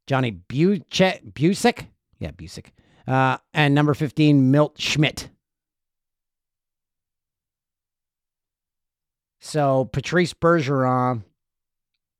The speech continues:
will have his, what the hell number was he?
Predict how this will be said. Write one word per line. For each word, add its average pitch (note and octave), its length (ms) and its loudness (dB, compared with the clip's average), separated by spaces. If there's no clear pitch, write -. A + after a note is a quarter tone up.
will B2 280 -6
have C3 380 0
his, B2 500 -2
what A#2+ 160 -16
the A#2+ 80 -16
hell A2+ 160 -8
number A#2 280 -8
was A#2 200 -12
he? C#3 180 -10